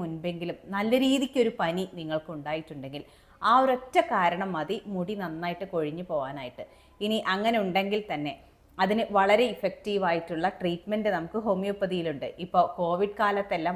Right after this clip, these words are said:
ഒരുപാട് പേർക്ക് ഇങ്ങനെ മുടി കൊഴിച്ചിലുണ്ടായിരുന്നു. ഒരു കോവിഡ് ഫീവർ വന്നതിന് ശേഷം നന്നായിട്ട് മുടി കൊഴിഞ്ഞിരുന്ന ആൾക്കാരുണ്ടായിരുന്നു. ഈ തരത്തിലുള്ളൊരു മുടി കൊഴിച്ചിൽ നമുക്ക്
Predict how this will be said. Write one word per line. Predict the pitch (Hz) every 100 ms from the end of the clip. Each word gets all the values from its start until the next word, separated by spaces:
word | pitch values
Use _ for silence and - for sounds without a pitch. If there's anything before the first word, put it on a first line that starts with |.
| 202
ഒരുപാട് | 185 190 208 233 247 214
പേർക്ക് | 180 196
ഇങ്ങനെ | 180 175 190
മുടി | 170 170
കൊഴിച്ചിലുണ്ടായിരുന്നു. | 180 175 190 160 156 147 143 -
ഒരു | 170 185
കോവിഡ് | 180 165 165 175 - - _ _ _ -
ഫീവർ | 185 180 202 190
വന്നതിന് | 165 170 180 196 -
ശേഷം | 160 214 220 -
നന്നായിട്ട് | 214 240 262 269 262
മുടി | 214 220 208
കൊഴിഞ്ഞിരുന്ന | 175 190 185 185
ആൾക്കാരുണ്ടായിരുന്നു. | 165 175 170 165 151 139 135 - - - - 254
ഈ | 330 339
തരത്തിലുള്ളൊരു | 277 262 254 214 190 180 180
മുടി | 156 165
കൊഴിച്ചിൽ | 170 156 175 160 175
നമുക്ക് | 180